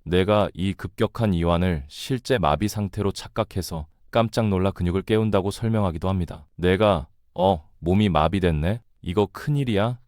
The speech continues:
하면서 근육에 긴급 신호를 보내는 셈이죠.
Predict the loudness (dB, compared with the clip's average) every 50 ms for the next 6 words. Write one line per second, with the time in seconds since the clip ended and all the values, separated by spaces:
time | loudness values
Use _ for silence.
0 | _ _ _ _ _ _ _ _ -20 -20 _ _ _ 0 0 2 2 0 0 -2
1 | -2 -2 -2 -4 -6 -10 -4 0 2 2 4 2 2 0 0 -2 -2 0 2 0
2 | 0 -2 -2 -4 -2 0 2 2 2 2 2 0 0 2 2 0 0 -2 -2 -2
3 | -2 -4 -4 -4 -8 -16 -18